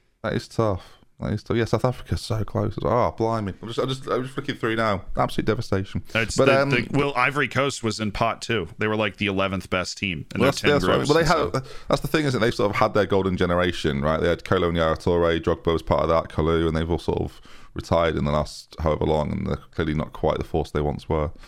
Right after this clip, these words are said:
Speaker 1: But, um, yeah, still some, still some notable players in the Ivory Coast team. Like, yeah, it's a little bit surprising. I mean, Nicolas Pepe is gonna be disappointed, to give you an idea of the players. But yeah, apart from that,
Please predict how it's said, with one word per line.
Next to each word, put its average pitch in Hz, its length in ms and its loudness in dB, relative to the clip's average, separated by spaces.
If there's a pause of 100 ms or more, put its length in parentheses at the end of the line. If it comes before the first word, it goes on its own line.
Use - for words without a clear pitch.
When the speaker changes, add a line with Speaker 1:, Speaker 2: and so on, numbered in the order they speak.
(280)
Speaker 1:
But, 87 140 0
um, 90 200 2
yeah, 117 120 0
still 139 200 0
some, 113 260 -2
still - 160 -2
some 90 160 0
notable 92 260 2
players 92 480 2
in 73 100 -6
the 80 80 2
Ivory 78 160 2
Coast 78 260 -2
team. - 120 -2
Like, 67 160 0 (220)
yeah, 73 200 0 (240)
it's - 240 -6
a - 40 -16 (260)
little 226 200 4
bit 143 120 2
surprising. 117 580 2
I 175 40 -2
mean, 131 140 0
Nicolas 131 220 0
Pepe 127 260 2
is 80 80 0
gonna 78 120 0
be 78 60 -2
disappointed, 82 680 -2 (480)
to - 200 -8
give 101 160 0
you 98 80 2
an 98 40 0
idea 98 440 0
of 101 60 -2
the - 80 -2
players. 120 320 -2
But 107 180 2
yeah, 123 100 4
apart 117 260 2
from 107 140 0
that, 90 300 2